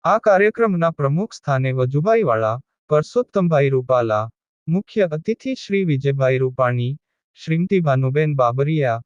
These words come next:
ધારાસભ્ય શ્રી ડોક્ટર દર્શિતાબેન શાહ સહિતના મહાનુભાવ પધારીને કાર્યક્રમની શોભા વધારી હતી. સરગમ ક્લબ ચેરમેન શ્રી અરવિંદભાઈ પટેલ તથા પ્રમુખ શ્રી ગુણવંતભાઈ ડેલાવાળા, ડોક્ટર રાજેશભાઈ તૈલી સહિતના સભ્યો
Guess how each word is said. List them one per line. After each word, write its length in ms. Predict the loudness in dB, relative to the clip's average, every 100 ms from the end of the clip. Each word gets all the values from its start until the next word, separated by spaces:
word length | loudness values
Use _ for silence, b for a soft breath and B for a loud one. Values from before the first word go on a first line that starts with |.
| _ _ -6
ધારાસભ્ય 680 | 0 2 2 0 -6 -4 -4
શ્રી 300 | -2 -2 0
ડોક્ટર 400 | 0 0 -2 0
દર્શિતાબેન 760 | 0 -2 -4 -2 0 0 -2
શાહ 280 | -2 -2 -2
સહિતના 540 | -2 -2 -2 -2 -2
મહાનુભાવ 600 | -2 -2 -2 -2 0 -2 -2
પધારીને 580 | -4 0 -2 -2 -4
કાર્યક્રમની 680 | -2 -2 -2 -2 -4 -2 -4
શોભા 380 | -2 -2 0 0
વધારી 420 | -2 -2 -4 -4
હતી. 300 | -6 -8 -10 _ _ _ _ _ _ _
સરગમ 520 | -4 2 2 4 2 2
ક્લબ 280 | 2 2 2
ચેરમેન 380 | 0 2 2 0
શ્રી 300 | -2 -2 0
અરવિંદભાઈ 600 | 0 0 -2 0 0 0
પટેલ 420 | 0 -2 0 0
તથા 280 | -2 -2 -4
પ્રમુખ 420 | -2 0 0 -4
શ્રી 220 | -6 -4 -2
ગુણવંતભાઈ 680 | 0 0 0 0 0 0 0
ડેલાવાળા, 480 | 0 0 0 0
ડોક્ટર 420 | 0 0 -2 -2 0
રાજેશભાઈ 640 | -2 0 -4 -2 -2 -2
તૈલી 320 | -2 -2 -2
સહિતના 500 | -4 -4 -4 -4 -6
સભ્યો 500 | -6 -8 -4 -4